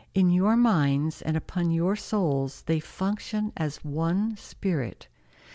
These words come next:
notwithstanding their diverse origins. And as this united spiritual ministration is experienced, it becomes to you the influence of the Supreme.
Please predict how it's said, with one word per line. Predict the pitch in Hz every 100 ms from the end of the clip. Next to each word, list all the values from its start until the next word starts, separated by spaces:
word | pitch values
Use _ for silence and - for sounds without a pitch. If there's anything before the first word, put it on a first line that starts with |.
| -
notwithstanding | 175 170 - 170 - - 226 190 147 135 139 156 -
their | 151 156
diverse | 151 147 143 160 165 - -
origins. | 170 151 139 - 87 - 156 - - - _ _ _ _ _ -
And | 180 175
as | 175 175
this | - 240 - -
united | 185 180 170 185 196 196
spiritual | - 190 185 202 - 175
ministration | 170 175 170 - - 180 185 - 139
is | 160 151
experienced, | 147 - - 214 196 131 135 - - - - - - - - -
it | 208 -
becomes | 208 - 233 180 -
to | -
you | 190 214 269 175 147 185 -
the | 175 190
influence | 214 240 175 139 139 175 - - _ _ _
of | 156 143
the |
Supreme. | 165 240 - 311 339 170 143 131